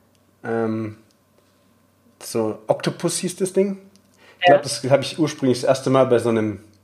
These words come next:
Speaker 1: ich will jetzt, <laughs> ich kann jetzt den Namen vielleicht schlecht, aber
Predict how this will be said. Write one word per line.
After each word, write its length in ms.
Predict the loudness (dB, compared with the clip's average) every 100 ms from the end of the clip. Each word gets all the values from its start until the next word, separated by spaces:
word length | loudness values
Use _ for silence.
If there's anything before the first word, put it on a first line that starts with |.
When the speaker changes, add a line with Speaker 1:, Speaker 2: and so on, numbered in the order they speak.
| _ _ _ _ _ _ _ _
Speaker 1:
ich 200 | -20 -6
will 120 | 0
jetzt, 240 | 0 0 -6
<laughs> 640 | -8 -10 -16 _ -20 _
ich 80 | -2
kann 140 | 4
jetzt 200 | 4 2
den 100 | -4
Namen 320 | 2 4 4 4
vielleicht 300 | 4 4 2
schlecht, 360 | -4 -6 -12
aber 200 | -12 -12